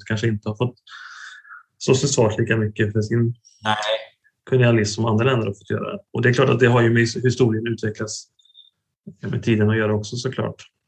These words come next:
Speaker 2: Ja, nej, det är sant. Alltså, man har ju, man har ju gått hårt fram mot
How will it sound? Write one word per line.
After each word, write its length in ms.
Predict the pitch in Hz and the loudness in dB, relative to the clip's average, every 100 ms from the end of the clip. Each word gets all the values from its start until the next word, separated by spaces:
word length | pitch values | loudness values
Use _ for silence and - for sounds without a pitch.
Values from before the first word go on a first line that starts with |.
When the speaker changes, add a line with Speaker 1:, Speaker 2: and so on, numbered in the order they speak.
| _ _ - | _ _ -18
Speaker 2:
Ja, 280 | 95 85 90 | -18 -16 -12
nej, 260 | 98 98 107 | -2 2 2
det 80 | |
är 40 | 95 | 2
sant. 400 | - 110 120 110 | -2 -4 -6 -6
Alltså, 220 | 95 110 | -6 -2
man 140 | 101 | 0
har 140 | 101 107 | 2 0
ju, 220 | 98 98 | 0 -4
man 260 | 101 107 98 | -6 -4 -2
har 180 | 110 | -2
ju 280 | 104 101 101 - - 120 113 | -2 -4 -6 -12 -16 -12 -2
gått 260 | 123 117 | 0 2
hårt 340 | 135 110 - - | 2 0 -2 -4
fram 320 | - 110 92 | 0 0 0
mot 220 | 95 92 | -4 -6